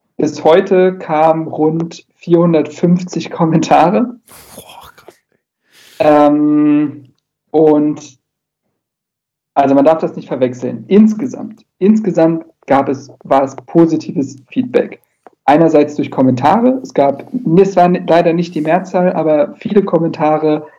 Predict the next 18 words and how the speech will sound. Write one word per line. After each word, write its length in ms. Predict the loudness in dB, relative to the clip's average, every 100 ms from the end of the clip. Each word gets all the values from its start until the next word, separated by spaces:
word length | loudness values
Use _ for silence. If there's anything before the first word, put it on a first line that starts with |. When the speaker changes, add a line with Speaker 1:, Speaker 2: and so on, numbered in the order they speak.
| -20 _
Speaker 1:
waren 200 | 2 4
sehr 100 | 4
positiv 520 | 2 2 2 0 -4 -6
und 100 | -4
haben 100 | -2
gesagt, 280 | 0 -2
schön, 220 | 2 2 4
dass 180 | 0
ihr 120 | -2 -4
euch 80 |
da 120 | -2 -2
so 120 | -2
positioniert. 680 | -2 -2 -2 -4 -2 0 0
Ich 120 | -2
sehe 100 | -4
es 120 | -2
genauso. 580 | 0 2 4 4 2 0 -10 -20 _ _ _ _
Und 340 | 2 4 2